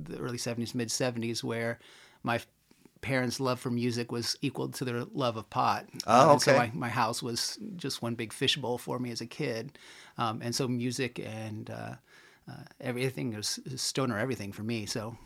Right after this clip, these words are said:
Speaker 1: um, Black Sabbath certainly fit in just as well when, when they were high, and so stoner and metal work f-, well for me. It just makes sense.
Speaker 2: Would they smoke in front of you guys?
Speaker 1: Oh, yeah.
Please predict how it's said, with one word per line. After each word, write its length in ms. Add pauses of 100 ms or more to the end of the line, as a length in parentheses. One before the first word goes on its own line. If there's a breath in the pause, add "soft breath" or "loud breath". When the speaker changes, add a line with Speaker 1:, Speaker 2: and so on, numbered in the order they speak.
(460 loud breath)
Speaker 1:
um, 800 (520)
Black 220
Sabbath 300
certainly 260
fit 240
in 140
just 240
as 160
well 240
when, 340
when 320
they 120
were 120
high, 320
and 140
so 180
stoner 380
and 100
metal 240
work 160
f-, 120 (100)
well 200
for 140
me. 220
It 80
just 180
makes 160
sense. 320
Speaker 2:
Would 160
they 400 (200)
smoke 380
in 60
front 220
of 60
you 80
guys? 420
Speaker 1:
Oh, 120
yeah. 200